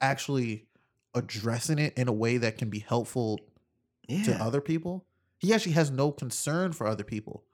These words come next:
Speaker 2: It's about him. Yeah, yeah.
Speaker 1: Yeah.
Speaker 2: This is all about him.
Speaker 1: He even has a line where he says, "What? I don't take s-, um, advice from people less
Speaker 2: Exa-,
Speaker 1: successful."
Speaker 2: yeah, that have the same success, or that, that it considers having, be, having, be successful.
Speaker 1: Like, okay, we can t-, we can see that.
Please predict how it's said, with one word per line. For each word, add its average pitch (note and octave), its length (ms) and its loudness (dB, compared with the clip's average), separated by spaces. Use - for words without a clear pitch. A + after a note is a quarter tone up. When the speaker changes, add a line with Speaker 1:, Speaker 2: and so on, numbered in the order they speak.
Speaker 2:
It's A#2+ 80 -2
about B2+ 200 2
him. A#2 320 -2
Yeah, C#3+ 200 8
yeah. - 60 6
Speaker 1:
Yeah. F3+ 300 6
Speaker 2:
This D#3 140 4
is D#3 60 6
all E3 220 10
about A#2 200 4
him. G2+ 320 -8
Speaker 1:
He G#3+ 100 8
even C4 160 6
has A3 180 6
a G3+ 60 4
line G#3 280 4
where E3 80 6
he E3+ 80 6
says, D#3+ 220 4
"What? A#2 300 4
I A#2 120 4
don't B2 140 4
take B2+ 200 0
s-, - 180 -6
um, G#2 420 2
advice A#2 380 0
from A2+ 120 -4
people A2+ 240 -2
less G#2+ 160 2
Speaker 2:
Exa-, - 40 -6
Speaker 1:
successful." A2+ 600 0
Speaker 2:
yeah, G#2 380 -2
that A#2 80 -2
have C3+ 200 4
the B2+ 60 0
same C3+ 300 2
success, G2+ 600 -2
or - 80 4
that, C#3+ 180 2
that C3+ 360 2
it A2 120 -10
considers A#2+ 380 -4
having, G#2 340 -4
be, G#2 140 -6
having, G2 260 -8
be G#2 80 -8
successful. F2 540 -10
Speaker 1:
Like, A#2 240 2
okay, E3 400 0
we C#3 160 -4
can D3 180 -6
t-, E3 160 -2
we C#3 220 -4
can F3+ 120 -8
see A#3 180 -8
that. - 260 -6